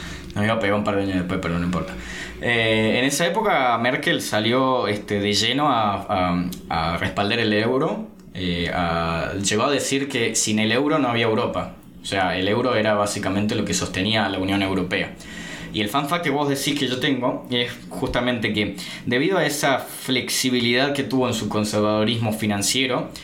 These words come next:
y después, eh, que también repercutió en las cuestiones de migratorias, recordemos en dos mil quince con el estallido de la guerra en Siria, eh, más de un millón de refugiados entrarían a las puertas de Alemania y Angela Merkel se en-,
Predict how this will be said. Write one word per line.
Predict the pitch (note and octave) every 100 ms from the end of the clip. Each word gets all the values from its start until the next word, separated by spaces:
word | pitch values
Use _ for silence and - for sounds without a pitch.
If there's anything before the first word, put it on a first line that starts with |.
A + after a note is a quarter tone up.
| - -
y | A2+
después, | G#2+ D#3+ F3 - - -
eh, | A#2+ A2
que | G#2+
también | G#2+ A2+ C3
repercutió | C3 A#2+ A2 G#2+ G#2 B2+
en | A#2+
las | G#2
cuestiones | - G#2+ A#2 A#2 G#2+
de | G2 F#2+ F#2 F#2
migratorias, | G#2+ G2+ - C3 A#2 A2 - -
recordemos | F#2 F#2+ G#2+ A2
en | G2+
dos | F#2+
mil | G#2+ G#2+
quince | B2+ A#2 -
con | G2 F#2 F#2
el | F#2
estallido | F#2 - G2 G2+ A2
de | G#2
la | G2+
guerra | G#2+ G#2+
en | G2+
Siria, | B2 A#2+ C3 C#3 - - -
eh, | F#2+ F#2 F#2
más | G#2+ A2+
de |
un | A2+ A#2+
millón | A2+ A2 A#2+ A#2+
de | A2+ G#2+ G2 G2 F#2+ F#2
refugiados | G2+ G#2 G2+ B2 B2
entrarían | G#2+ G#2 A2 A2+ G#2
a |
las | F#2
puertas | - A2 G#2+
de | G2
Alemania | G#2 A#2 A#2+ C3+ B2
y |
Angela | G#2+ A2 A2+
Merkel | G#2+ A2+ B2+
se | G#2+ G#2+
en-, | -